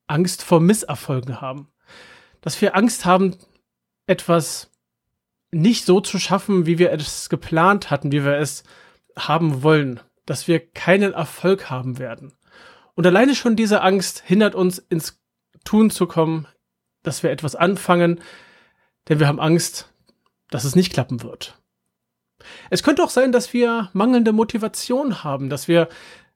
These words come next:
darüber nachdenken, es, man könnte es ja tun, aber irgendwie, ach, so richtig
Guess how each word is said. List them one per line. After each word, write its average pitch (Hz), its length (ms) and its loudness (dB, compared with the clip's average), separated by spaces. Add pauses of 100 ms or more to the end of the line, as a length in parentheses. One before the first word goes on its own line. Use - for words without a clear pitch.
(300)
darüber 196 320 2
nachdenken, 190 760 2 (880)
es, 170 260 -6
man 175 200 -2
könnte 240 320 4
es 208 180 -2
ja 196 120 0
tun, 208 680 -4 (160)
aber 147 340 -8
irgendwie, 156 680 2 (920)
ach, 135 400 -4 (580)
so 156 220 -4
richtig 165 760 0